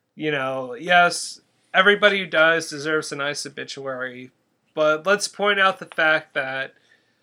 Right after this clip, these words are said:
uh, he was a really difficult person to work for. Uh, he didn't really care too much about difficult labor conditions in China, and he's not anywhere near as phila-,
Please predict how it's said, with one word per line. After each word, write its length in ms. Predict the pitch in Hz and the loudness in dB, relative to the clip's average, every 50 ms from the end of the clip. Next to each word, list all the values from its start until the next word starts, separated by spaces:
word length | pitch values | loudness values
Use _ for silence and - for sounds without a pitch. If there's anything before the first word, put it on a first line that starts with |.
| _ _ _ _ _ - | _ _ _ _ _ -10
uh, 520 | - 147 143 139 139 135 135 131 127 120 107 101 - | -10 -10 -8 -8 -12 -12 -12 -14 -14 -16 -16 -18 -20
he 240 | - - 160 160 | -16 -8 -6 -6
was 720 | 156 139 139 151 160 165 165 165 160 160 151 - - - _ _ _ _ _ _ _ _ _ - | -6 -4 0 0 2 2 2 2 -2 -4 -8 -10 -12 -12 _ _ _ _ _ _ _ _ _ -16
a 60 | 160 156 | -14 -8
really 300 | 151 160 170 175 170 165 | -4 -4 -2 -2 -2 -2
difficult 520 | - 175 180 180 180 160 - 185 170 165 | 0 0 -2 -2 -2 -6 -8 -8 -8 -6
person 380 | - 175 170 165 - - 175 156 | -4 -4 -4 -4 -6 -10 -12 -14
to 120 | 143 165 | -14 -10
work 300 | 147 151 147 147 143 _ _ | -8 -6 -6 -6 -6 _ _
for. 520 | - - 151 147 143 143 143 143 143 139 - _ _ _ _ _ _ _ _ _ _ _ _ _ _ _ _ _ _ | -10 -6 -4 -2 0 0 0 0 -2 -4 -8 _ _ _ _ _ _ _ _ _ _ _ _ _ _ _ _ _ _
Uh, 480 | - - 143 143 143 139 139 135 131 131 131 135 135 131 131 - _ _ _ _ _ | -8 -4 -2 0 0 0 -2 -4 -6 -10 -12 -14 -14 -14 -16 -20 _ _ _ _ _
he 340 | - 139 139 135 180 180 170 | -18 -14 -8 -2 -2 -2 -2
didn't 340 | 151 151 175 175 185 185 180 | -2 -4 -4 -2 -2 -2 -2
really 240 | 175 180 175 170 160 | -2 -2 -2 -4 -4
care 260 | 160 - 170 170 170 | -4 0 2 2 2
too 140 | 165 - - | 2 0 -4
much 220 | 165 165 165 160 - | 0 0 0 0 0
about 220 | - 151 147 143 147 | -2 -2 -2 -2 -4
difficult 420 | 165 160 - _ - 170 165 147 | -10 -10 -12 _ -10 -10 -10 -6
labor 480 | 147 151 160 156 156 156 151 151 151 151 | -4 -2 -2 -2 -2 -2 0 0 0 -2
conditions 640 | 151 - 151 143 143 156 156 - - 160 147 147 | -2 -6 -14 -8 -6 -6 -6 -6 -8 -10 -12 -12
in 120 | 156 147 139 | -12 -12 -12
China, 640 | - - 151 139 135 135 135 131 127 131 131 131 _ _ _ _ _ _ _ _ _ _ _ - | -8 -6 -6 -4 -6 -6 -8 -10 -12 -12 -12 -14 _ _ _ _ _ _ _ _ _ _ _ -10
and 200 | - 165 165 165 | -6 -4 -2 -2
he's 360 | 160 156 160 160 151 143 151 | 0 -2 -2 -2 -4 -8 -12
not 420 | 165 175 175 180 190 190 190 165 - | -10 -4 2 4 4 4 4 2 0
anywhere 360 | 165 185 190 190 180 180 175 175 | -4 -6 -6 -6 -4 -4 -6 -4
near 420 | 170 175 175 180 175 170 170 170 | -4 -4 -2 0 0 2 2 2
as 260 | 165 160 160 - - _ _ | 0 0 -2 -8 -12 _ _
phila-, 360 | - 180 170 165 165 165 160 | -6 -4 -2 0 -2 -2 -4